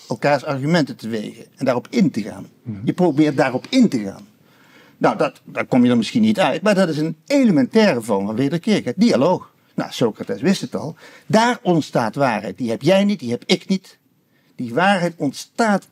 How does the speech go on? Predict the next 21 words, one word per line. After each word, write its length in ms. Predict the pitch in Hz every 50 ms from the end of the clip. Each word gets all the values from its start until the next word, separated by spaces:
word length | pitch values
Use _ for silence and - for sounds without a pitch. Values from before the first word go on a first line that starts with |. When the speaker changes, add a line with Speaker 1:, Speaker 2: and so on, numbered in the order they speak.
| _ _
Speaker 1:
in 180 | - 233 240 226
die 180 | 175 165 - -
uitwisseling. 720 | 214 226 220 - 127 101 - - - - - - - _ _ _ _ _ _ _ _ -
Als 160 | - 120 208
het 100 | - -
goed 200 | 240 226 - -
is. 200 | - - - _ _ - -
Of 140 | - 170 -
althans, 340 | - 151 - - 214 196 156
daar 160 | 165 165 143
kun 140 | - - 202
je 80 | 185 160
naar 160 | 131 110 117
zoeken. 360 | - 214 233 - - - - - - - - -
En 100 | - 151
dat 120 | 143 143 127
is 160 | 113 - - -
heel 280 | 131 160 226 269 254
klein. 400 | - 208 175 156 175 233 247 - - - _ _ _ _ _ _ _ _ _ _ _ _ _
Maar, 420 | - 139 139 151 156 156 151 143
eh, 640 | 143 147 147 143 139 135 135 131 131 127 127 123